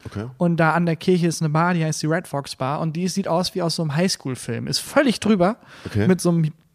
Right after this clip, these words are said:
Speaker 2: Hirschkopf an der Wand und so. Und man denkt die ganze Zeit, da wird irgendwie eine Netflix-Serie gefilmt. Aber irgendwie mag ich es total, weil es sind ganz viele, ähm,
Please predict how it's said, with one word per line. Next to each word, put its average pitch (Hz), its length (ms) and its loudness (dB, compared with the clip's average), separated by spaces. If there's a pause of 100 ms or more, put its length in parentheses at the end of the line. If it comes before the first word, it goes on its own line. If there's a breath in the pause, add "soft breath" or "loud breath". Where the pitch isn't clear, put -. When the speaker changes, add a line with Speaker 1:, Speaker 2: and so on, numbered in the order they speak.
(200)
Speaker 2:
Hirschkopf 196 500 2
an 190 100 2
der 180 120 4
Wand 185 200 2
und 180 100 2
so. 185 120 6
Und 180 60 4
man 170 140 4
denkt 196 220 2
die 185 60 -2
ganze 190 240 2
Zeit, 180 120 2
da 180 80 4
wird 180 140 2
irgendwie 175 140 4
eine 165 120 4
Netflix-Serie 143 560 -2
gefilmt. 139 460 0
Aber 185 100 6
irgendwie 240 220 4
mag 208 320 4
ich 156 60 -4
es - 40 -8
total, 135 300 -2
weil 147 80 2
es 147 40 0
sind 156 200 -4
ganz 202 280 2
viele, 190 540 2
ähm, 160 420 0